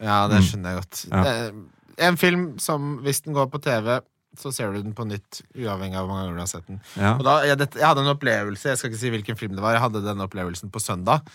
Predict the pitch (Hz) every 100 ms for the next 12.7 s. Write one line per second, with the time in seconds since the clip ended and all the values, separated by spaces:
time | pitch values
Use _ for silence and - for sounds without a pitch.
0 | - 101 90 117 107 127 104 101 - 107
1 | - 113 92 90 95 98 101 92 85 85
2 | - 76 80 - 110 101 110 104 98 -
3 | - 98 104 127 - - 127 117 127 101
4 | 101 95 98 90 98 98 117 113 92 107
5 | 101 107 110 - - - - - 127 123
6 | 120 123 123 127 120 - - 160 120 -
7 | 120 127 107 98 110 117 120 - - 107
8 | 135 131 131 - 143 151 160 190 208 165
9 | 139 170 185 127 143 170 - 185 120 113
10 | 139 147 123 160 104 107 127 120 95 98
11 | 113 104 131 127 135 110 - 135 131 110
12 | 101 101 117 104 92 113 107